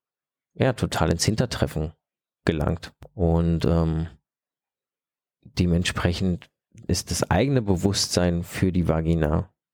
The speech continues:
oft nicht ausgeprägt. Die eigentlich wahrhaftige, äh, Empfindsamkeit.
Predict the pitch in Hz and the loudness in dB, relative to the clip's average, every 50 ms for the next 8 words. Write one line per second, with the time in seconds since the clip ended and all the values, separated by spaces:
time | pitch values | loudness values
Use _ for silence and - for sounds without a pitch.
0 | _ _ _ _ _ - 87 85 - - - - - - - 92 92 82 - - | _ _ _ _ _ -2 -2 -2 -4 -8 -10 -12 -12 -4 0 0 0 0 -2 -6
1 | - _ _ _ _ - 85 82 - - - - - - - - - - - - | -10 _ _ _ _ -2 0 0 -2 -4 -4 -4 -2 -2 -2 -2 -2 -6 -12 -16
2 | _ _ _ _ - 80 76 - - - - 87 117 117 - 92 82 - 73 71 | _ _ _ _ -4 -2 -2 0 0 0 0 0 0 0 0 -2 0 0 0 0
3 | 82 92 92 - - 92 90 - - 85 82 82 82 82 82 - - - 82 78 | 0 0 -2 0 -2 -2 -2 0 0 0 2 0 0 -2 -4 -6 -4 -2 0 2
4 | 78 78 80 80 76 - - _ _ _ _ _ _ _ _ - 85 82 - - | 2 2 2 2 0 -2 -6 _ _ _ _ _ _ _ _ -2 -2 0 0 -2
5 | 247 277 - - - 90 - - 67 73 - - | -2 -2 -2 -4 -4 -2 -2 -2 -2 -2 -4 -8